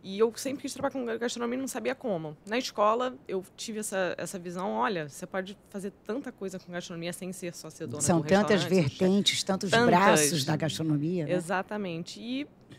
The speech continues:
Speaker 1: meu pai tava sem trabalhar momentaneamente,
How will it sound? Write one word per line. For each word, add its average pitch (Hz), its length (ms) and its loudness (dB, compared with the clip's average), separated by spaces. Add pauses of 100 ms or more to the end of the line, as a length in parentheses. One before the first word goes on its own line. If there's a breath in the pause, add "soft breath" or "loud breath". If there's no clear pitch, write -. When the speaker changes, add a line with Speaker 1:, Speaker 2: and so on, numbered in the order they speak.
Speaker 1:
meu 214 180 2
pai 214 300 4
tava 160 640 0
sem 170 240 -6
trabalhar 156 640 -2
momentaneamente, 156 1000 -8